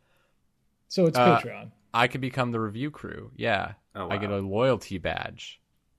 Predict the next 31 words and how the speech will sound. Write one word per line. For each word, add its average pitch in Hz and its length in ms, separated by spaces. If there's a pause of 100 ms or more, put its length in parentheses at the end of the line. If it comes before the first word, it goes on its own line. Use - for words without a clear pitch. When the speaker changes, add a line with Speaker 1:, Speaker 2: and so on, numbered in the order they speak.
(420)
Speaker 1:
Oh, 151 360
boy. 127 460 (160)
Speaker 2:
It'll 110 200
be 113 140
public 117 580
that 110 140
I 104 100
gave 104 260
him 104 140
five 98 240
dollars 101 460
is 104 160
what 110 240 (160)
this 110 160
will 110 80
be. 107 260 (760)
Speaker 1:
Cool. - 120
Speaker 2:
Uh, 95 320 (1080)
Speaker 3:
Interesting. 104 420
Speaker 2:
the 95 60
blue, 135 340 (180)
the 123 100
blue 131 340
chalice 135 640
is - 60
<laughs> - 20
twenty-five 135 680
dollars 143 300
a 101 60
month. 107 300
Speaker 3:
What? 98 420